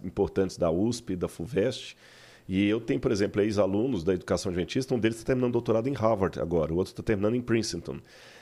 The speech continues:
E nós temos vários médicos funda-, é, formados na educação adventista. Aí você tem, por exemplo, o doutor, até virou filme,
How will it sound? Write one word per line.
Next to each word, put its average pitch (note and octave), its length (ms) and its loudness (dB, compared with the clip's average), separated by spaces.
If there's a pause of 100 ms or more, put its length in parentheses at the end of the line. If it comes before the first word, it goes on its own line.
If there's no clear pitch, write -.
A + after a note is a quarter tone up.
(120)
E F#2+ 120 2
nós G#2 180 2
temos A#2+ 280 0
vários A#2 600 2
médicos G2+ 580 0
funda-, G2 480 0
é, F2+ 380 2
formados F#2+ 520 2
na F#2+ 60 2
educação F2+ 380 -2
adventista. F2 480 -4
Aí G2+ 60 2
você - 140 -4
tem, A2 120 -4
por A2+ 100 -2
exemplo, F#2+ 320 -2
o - 40 0
doutor, F#2+ 480 0 (320)
até - 200 0
virou B2 200 2
filme, A#2 500 -2